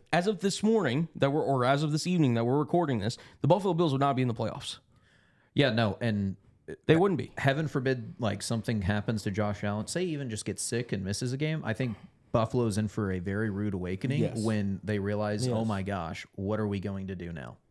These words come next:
Speaker 1: Yeah.
Speaker 2: Like, Stephon Diggs already gets frustrated as it is, just because, again, Josh Allen's having to figure it out on the run and immediately change a play.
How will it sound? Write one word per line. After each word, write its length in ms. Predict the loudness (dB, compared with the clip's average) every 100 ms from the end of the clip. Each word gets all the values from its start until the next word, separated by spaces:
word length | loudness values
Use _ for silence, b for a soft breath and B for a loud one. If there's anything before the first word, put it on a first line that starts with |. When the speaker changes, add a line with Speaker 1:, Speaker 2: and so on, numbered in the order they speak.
| _
Speaker 1:
Yeah. 260 | 0 0 -4 -16 _ _ -2
Speaker 2:
Like, 260 | -2 -2 -10 _
Stephon 360 | -4 -2 -2 0
Diggs 220 | 0 0
already 240 | -2 -2 -2
gets 140 | -6
frustrated 520 | -4 -4 -2 -2 -2
as 200 | -4 -4
it 80 | -6
is, 460 | -2 0 0 -4 -8
just 220 | -4 -4
because, 380 | -2 0 0 -2 -4
again, 360 | 0 2 0 -2 -6 -20 _ _
Josh 320 | 0 2 0
Allen's 260 | 0 0 0
having 300 | 0 0 -2
to 120 | -4 -8 -20 -4
figure 400 | 0 2 2 2
it 80 | 2
out 280 | 4 2 2
on 140 | 0
the 80 | 0
run 420 | 0 0 0 -2 -2
and 200 | -2 -2
immediately 500 | 0 2 2 2 0
change 360 | -2 0 0 -2
a 60 |
play. 480 | -2 0 0 0 -2